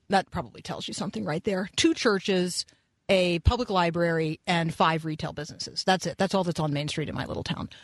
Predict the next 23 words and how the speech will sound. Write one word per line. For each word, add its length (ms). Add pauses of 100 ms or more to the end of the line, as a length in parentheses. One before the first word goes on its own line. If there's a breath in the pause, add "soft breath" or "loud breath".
(240 loud breath)
So, 540
um, 400 (720)
two 380
of 200
those 360
retail 400
businesses 720 (180)
have 240
closed 720 (180)
because 880 (560)
they 400
found 800 (200)
places 640
to 160
relocate 1000 (140)
where 240
the 120
cheap, 420
where 180
the, 140 (120)
where 140
the 80
cheap, 320